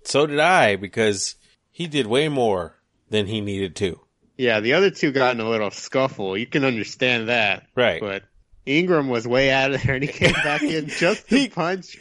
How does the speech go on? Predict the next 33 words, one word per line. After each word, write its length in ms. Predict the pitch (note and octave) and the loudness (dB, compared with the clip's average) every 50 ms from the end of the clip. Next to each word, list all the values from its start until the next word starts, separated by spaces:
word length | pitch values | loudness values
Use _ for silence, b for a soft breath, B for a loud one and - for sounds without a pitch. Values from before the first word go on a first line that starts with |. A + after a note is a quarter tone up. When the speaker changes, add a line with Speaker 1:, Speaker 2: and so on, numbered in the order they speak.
| - - | -2 0
Speaker 2:
Chris 220 | F3 F#3 D#3+ - | 0 0 -2 -6
Paul. 240 | - _ D#3+ - F#3+ | -8 _ 0 2 4
Speaker 1:
he 200 | G#3 A3 A#3+ A#3+ A#3 | 4 4 2 0 2
came 340 | - A3+ G#3+ F3 D#3+ C#3 | 4 6 6 8 6 4
flying 1040 | A#2+ A2+ - - - - E3 E3+ D#3+ E3 F3+ F3+ F3+ E3+ D#3+ C#3+ B2+ A#2+ A#2 A2 A2+ | 0 -6 -16 -16 -16 -8 0 4 6 6 8 8 6 6 6 4 4 2 2 2 2
in 380 | A#2 A2+ G2+ F#2 F#2 G#2+ G#2 G2+ | 2 2 2 0 -4 -6 -8 -2
<laughs> 40 | A2 | -2
just 440 | B2+ - - - E4+ - - - | 0 2 2 2 2 2 0 0
to 100 | G#3 D#3+ | 0 0
punch 500 | - G3 - - G3+ - F#3+ D#3 - F3 | 0 -2 0 2 4 4 4 2 0 -2
Chris 320 | - F#3+ D3+ D3+ D3 D#3+ E3+ | 0 2 2 2 2 0 -2
Paul. 460 | E3+ D#3+ D#3 D3 A#2+ G#2+ G#2+ G#2+ F#2+ - - _ _ - | -2 0 2 2 2 0 -2 -6 -10 -12 -16 _ _ -4
Speaker 2:
I 80 | D3+ | 0
like 260 | D#3+ F3+ G3+ F#3+ - - | 2 2 2 0 -2 -2
people 300 | G#3+ G3+ - G#3+ G3+ F#3 | -4 -2 0 0 0 0
were 100 | D#3 C#3+ | 0 -2
saying 440 | - - D3+ D3 D#3 D#3+ D#3 D3 | -2 0 2 2 4 2 2 0
he 100 | - D#3 | -4 -2
looked 240 | C#3+ D3 D3+ C#3+ - D#3 | 0 0 0 0 0 0
like 220 | C3 B2+ A2+ - | 0 0 0 0
Dawson 460 | - A#2 A#2+ C3 B2+ - D#3 D3+ D3+ C#3+ | 0 0 0 0 0 -2 -2 -2 0 2
out 200 | D3 D3+ D3 - | 2 0 0 -2
there. 300 | - D#3 E3+ F3+ F#3 E3+ - | -2 0 0 2 2 2 0
<laughs> 60 | - - - - - - - - - - - - - C#3 - - - _ - - - - - _ _ _ B B B B B _ | 0 -2 -4 -4 -4 -4 -6 -6 -6 -6 -8 -4 -4 -4 -4 -4 -8 _ -20 -20 -20 -20 -20 _ _ _ B B B B B _
Like 160 | - D3 C#3+ | -4 -2 0
he 100 | - D3+ D3 | 0 -2 0
came 320 | - - D#3 D#3 D#3 D#3 | 2 2 2 4 4 2
in 160 | D#3+ E3 D#3 | 2 2 2
from 200 | - D#3 C3+ C3+ | 0 0 -4 -6
half 240 | B2+ C3 - A4 G#4+ | -4 -2 0 0 0
screen 420 | - - - G#4 G#4+ A4 D4 C#4 - | 0 2 6 6 6 6 6 4 2
away. 340 | - - - - - - | 2 2 0 0 0 0
<laughs> 880 | - G3 G#3 - - - - D#3 - - _ - D#3 - _ _ - | 2 2 2 2 0 -2 -6 -6 -6 -4 _ -4 -4 -4 _ _ -2